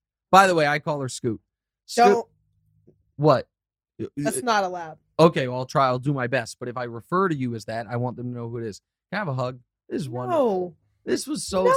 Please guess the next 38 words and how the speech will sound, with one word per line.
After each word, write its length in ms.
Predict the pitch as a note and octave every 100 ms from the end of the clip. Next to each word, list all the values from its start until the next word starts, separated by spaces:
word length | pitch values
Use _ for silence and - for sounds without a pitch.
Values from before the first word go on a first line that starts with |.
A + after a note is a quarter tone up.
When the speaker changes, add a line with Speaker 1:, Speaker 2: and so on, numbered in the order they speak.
| C#5
Speaker 1:
special 400 | C5+ F#4+ B3 G3+
for 100 | D#3
me. 260 | A#2+ G2+ F#2+ _ _ _
This 200 | G#3+ C4+
was 180 | A#3 F3+
great. 280 | C#3 C#3+ A#2
Oh, 160 | - E3+
Demonte's 540 | D#3 E3 G3 G3 F#3+
taking 260 | B3 A3 D#3+
a 60 | C3
Speaker 2:
Demonte, 160 | F#3
Speaker 1:
picture. 540 | G#3+ A3 A3+ A3+ A3 - -
Speaker 2:
<laughs> 100 | -
bro. 280 | D4 D#4
Speaker 1:
This 160 | G4 -
is 260 | E4+ G#3+ -
so 500 | - A#3 G#3+ A3+ G#3
great. 540 | E3 F3 E3 C#3 - _ _ _ -
Aren't 360 | A3+ E4 D#4+ C4+
you 120 | A3
happy? 520 | D#3+ D#3+ F3+ F#3 F#3+ _ _ _ _ _ F#4+ F4 _ _ -
I'm 300 | C4+ D#4+ D4+
so 440 | - - G3+ G#3+
happy 380 | E3 F3 F3+ D#3
right 300 | C#3 B2 -
now. 240 | G#2+ G#2+ _ _ _ _ -
Now, 200 | G3+ G#3+ -
everyone 420 | G3+ G#3+ B3+ B3+
in 60 | A#3+
the 80 | F#3+
family's 520 | G3 G3 G#3 G3+ D#3
been 120 | F#3
on 140 | F#3 D3
the 60 |
show. 580 | B2 - E3+ F3 F#3 F#3 _ _ _
You're 240 | D3+ G#3+ B3+
gonna 180 | C4 F3+
be 260 | E3 D3+